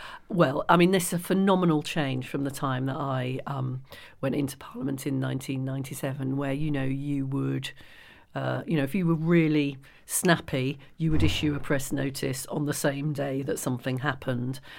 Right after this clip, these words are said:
And it might, you know, and if it was a national story, it might appear in the papers the next day.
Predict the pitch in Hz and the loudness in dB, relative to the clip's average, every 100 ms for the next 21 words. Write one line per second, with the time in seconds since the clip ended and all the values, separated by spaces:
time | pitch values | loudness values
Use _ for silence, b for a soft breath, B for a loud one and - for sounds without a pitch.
0 | B 135 139 131 156 160 147 143 165 139 | B 0 0 0 2 4 4 2 2 2
1 | 135 139 143 - 175 127 143 143 131 143 | 2 0 -2 -4 -6 -4 0 0 0 -6
2 | 135 143 139 139 131 - - 143 135 131 | -6 -4 -2 0 -2 -2 -2 -2 0 -2
3 | 131 139 135 131 - 135 135 131 - 139 | -2 -2 -2 -4 -4 -2 -2 -4 -2 2
4 | 131 131 | 4 2